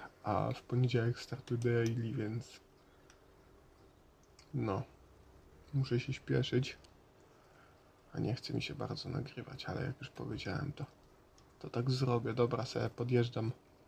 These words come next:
do oboru, zaraz Wistulą przejadę,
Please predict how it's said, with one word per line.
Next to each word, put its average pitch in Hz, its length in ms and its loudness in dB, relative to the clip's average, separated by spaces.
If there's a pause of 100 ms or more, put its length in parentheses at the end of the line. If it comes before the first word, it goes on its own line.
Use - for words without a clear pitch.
(480)
do 127 100 4
oboru, 123 380 6
zaraz 113 300 -2
Wistulą 113 540 0
przejadę, 117 540 2